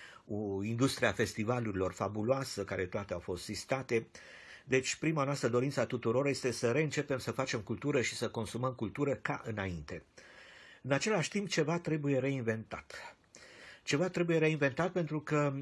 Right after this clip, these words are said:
s-ar putea ca în viitor, uh, omul să se confrunte în continuare cu diverse pandemii, calamități, uh, crize sociale, crize economice, crize ecologice, crize legate de, știu eu, prăbușirea unor, um,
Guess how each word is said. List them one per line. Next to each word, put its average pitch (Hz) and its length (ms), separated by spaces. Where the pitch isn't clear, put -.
s-ar - 300
putea 143 340
ca 143 160
în 135 100
viitor, 127 520
uh, 139 280
omul 139 420
să 131 260
se 131 340
confrunte 127 800
în 127 100
continuare 127 760
cu 147 140
diverse 117 500
pandemii, 120 680
calamități, 120 1000
uh, 120 260
crize 139 400
sociale, 143 840
crize 117 480
economice, 135 760
crize 110 320
ecologice, 139 920
crize 135 340
legate 123 760
de, 117 480
știu 127 320
eu, 117 520
prăbușirea 123 840
unor, 117 440
um, 107 840